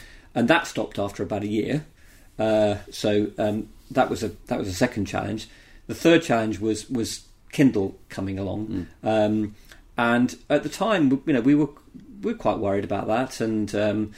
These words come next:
Speaker 1: 'cause there was quite a big movement in the trade. And I, I used to write for the,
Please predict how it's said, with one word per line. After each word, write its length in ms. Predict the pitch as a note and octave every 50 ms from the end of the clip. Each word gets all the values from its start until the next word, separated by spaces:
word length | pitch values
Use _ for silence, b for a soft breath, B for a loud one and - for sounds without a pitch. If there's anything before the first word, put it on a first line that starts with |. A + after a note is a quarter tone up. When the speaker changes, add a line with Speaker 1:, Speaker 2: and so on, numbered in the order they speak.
| b b b b b b b -
Speaker 1:
'cause 140 | - B2+ G#2
there 80 | A2+
was 100 | A2+ A2
quite 260 | - - - C3 A#2+
a 40 | A#2
big 160 | G2 A#2+ G#2
movement 440 | G#2+ A#2 A#2+ A#2 G#2 G#2 G#2+ G#2 -
in 120 | - G#2 G2
the 60 | F#2+
trade. 440 | - - A2 G2+ G2 G2 A2+ A2+ - b b b b b b b -
And 400 | B2 A#2+ A#2 A#2+ B2+ B2 A#2 - - - -
I, 460 | A#2 A#2 A#2+ B2+ C3 B2+ A#2+ A#2 - - - - - -
I 80 | - A#2
used 160 | B2+ - -
to 80 | A#2 G#2
write 240 | A#2 A#2+ A#2 -
for 120 | - - A2
the, 240 | G2 G#2+ G#2+ G#2